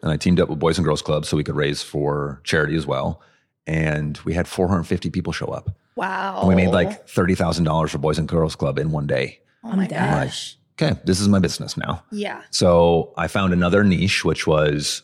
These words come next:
Speaker 1: all these women are watching The Bachelorette. If you're a bachelorette, you are getting married. Well, I guarantee all these women who are in love with love and likely single or looking for marriage would go to a wedding venue to do their boot camps.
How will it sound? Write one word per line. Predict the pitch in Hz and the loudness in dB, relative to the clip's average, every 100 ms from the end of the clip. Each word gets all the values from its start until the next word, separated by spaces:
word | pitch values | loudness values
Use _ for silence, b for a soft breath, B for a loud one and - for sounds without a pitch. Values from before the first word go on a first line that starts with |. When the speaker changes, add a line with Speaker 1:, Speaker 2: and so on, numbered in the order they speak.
| _ | _
Speaker 1:
all | - 85 | 0 2
these | 98 87 | 2 4
women | 82 78 | 2 2
are | 80 80 78 | 0 -2 -6
watching | 73 73 90 | -10 -6 -4
The | 87 | -4
Bachelorette. | - - - - 104 95 - | -4 -10 -2 2 4 2 -2
If | 82 | -6
you're | 76 | -2
a | 71 | -2
bachelorette, | 76 - 85 135 123 - - - | -2 -2 0 2 2 0 -8 -4
you | 107 | 0
are | 104 | 0
getting | 82 80 92 | 0 0 2
married. | 101 82 58 - b b b | 4 2 -2 -10 b b b
Well, | 87 80 92 - | 2 4 2 0
I | 73 | -4
guarantee | 73 98 104 92 - 139 107 | 0 2 2 2 2 2 4
all | 85 | 4
these | 87 87 | 2 2
women | 90 | 2
who | 85 87 | 4 4
are | 80 | 4
in | 80 80 | 4 2
love | 82 78 | 2 0
with | 76 | 0
love | 101 113 95 87 78 | 2 4 4 2 -2
and | 78 | -6
likely | 76 71 82 | -8 -8 -8
single | - 123 101 90 85 | 0 2 4 4 4
or | 82 | 2
looking | 90 - 82 | 0 0 -2
for | 78 | 0
marriage | 85 143 101 90 87 - - b b b - | 2 4 4 2 0 -6 -10 b b b -4
would | 87 85 | 0 2
go | 78 87 85 | 4 4 4
to | - | 2
a | 78 | 2
wedding | 78 135 170 82 | 2 2 2 0
venue | 73 73 69 85 95 90 - | -2 -6 -8 -4 -4 -6 -8
to | 95 | -6
do | 80 | -2
their | 80 90 | 0 2
boot | 117 - | 0 -2
camps. | 71 - - - | -10 -10 -14 -16